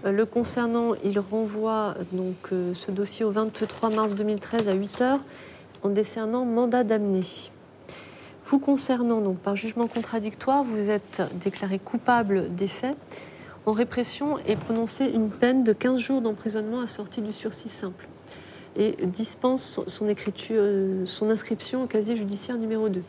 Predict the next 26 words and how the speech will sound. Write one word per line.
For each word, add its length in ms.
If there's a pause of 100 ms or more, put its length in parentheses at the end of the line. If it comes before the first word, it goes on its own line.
(720)
Ça 160
veut 100
dire 160
que 120
cette 300
peine, 320 (880)
euh, 220
vous 160
l'avez 200
à 100
votre 260
casier 320
judiciaire, 600
qu'elle 160
serait 300
éventuellement 460
relue 380
par 200
un 100
autre 220
tribunal 440
correctionnel 540
si 160
on 60
vous 160
revoyait. 500